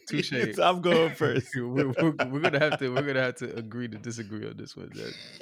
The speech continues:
Speaker 2: <laughs>
Speaker 1: that's what we're gonna have to do, basically.
Speaker 2: It's all good, but I love you, brother.
Speaker 1: Yeah, I love you
Speaker 2: We're
Speaker 1: too,
Speaker 2: here.
Speaker 1: man.
Speaker 2: We're here.
Speaker 1: I love you too.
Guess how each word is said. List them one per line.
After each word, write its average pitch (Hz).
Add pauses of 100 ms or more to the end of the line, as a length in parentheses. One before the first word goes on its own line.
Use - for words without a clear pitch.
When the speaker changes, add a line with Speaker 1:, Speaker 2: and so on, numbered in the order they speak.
(240)
Speaker 2:
<laughs> -
Speaker 1:
that's 127
what 127
we're 117
gonna 113
have 101
to 104
do, 107
basically. 101 (760)
Speaker 2:
It's 117
all -
good, 90
but 104
I 104
love 101
you, 85
brother. -
Speaker 1:
Yeah, 95
I -
love 107
you 110
Speaker 2:
We're 104
Speaker 1:
too, 104
Speaker 2:
here. 87
Speaker 1:
man. 98
Speaker 2:
We're 104
here. -
Speaker 1:
I 104
love 110
you 110
too. 85